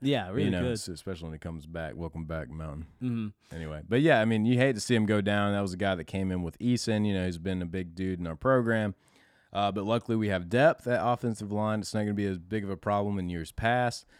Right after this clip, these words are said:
Speaker 2: Some of these freshman phenoms, we got some big old boys up in there, you know what I'm saying?
Speaker 1: Straight
Speaker 2: So,
Speaker 1: up,
Speaker 2: so, I
Speaker 1: straight
Speaker 2: mean,
Speaker 1: up.
Speaker 2: I feel like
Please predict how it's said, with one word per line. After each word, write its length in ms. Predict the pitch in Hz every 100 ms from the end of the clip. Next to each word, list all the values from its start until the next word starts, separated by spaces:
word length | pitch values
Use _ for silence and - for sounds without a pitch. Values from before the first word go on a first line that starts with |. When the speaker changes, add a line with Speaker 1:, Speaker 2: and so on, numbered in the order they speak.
| _ -
Speaker 2:
Some 180 | 113 107
of 20 |
these 120 | 98
freshman 440 | - 113 - 92
phenoms, 560 | - 127 131 120 120 117
we 80 | 117
got 160 | 101
some 200 | 85 87
big 160 | 92 98
old 300 | 92 90 92
boys 420 | 117 123 120 113
up 160 | 110 98
in 160 | 104 101
there, 260 | 101 95
you 80 | 87
know 140 | 98
what 40 | 95
I'm 40 | 85
saying? 180 | 113 -
Speaker 1:
Straight 280 | - 127 120
Speaker 2:
So, 120 | 113
Speaker 1:
up, 120 | 90 -
Speaker 2:
so, 160 | 110
I 60 | 117
Speaker 1:
straight 100 | 120 110
Speaker 2:
mean, 80 |
Speaker 1:
up. 100 | 104
Speaker 2:
I 140 | 156 180
feel 220 | - 117
like 260 | 95 85